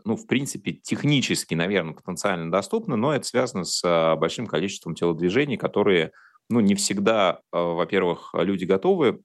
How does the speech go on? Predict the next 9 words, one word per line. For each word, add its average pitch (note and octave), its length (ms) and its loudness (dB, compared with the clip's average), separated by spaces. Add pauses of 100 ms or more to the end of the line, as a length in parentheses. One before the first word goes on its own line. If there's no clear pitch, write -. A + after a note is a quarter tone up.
(120)
предпринимать, F2+ 640 -2
и A#2+ 160 -2
всё - 200 -4
равно G#2 240 0
мы C3 120 -4
понимаем, F#2+ 360 -4
что - 200 -4
уровень F2+ 360 2
риска G#2+ 500 0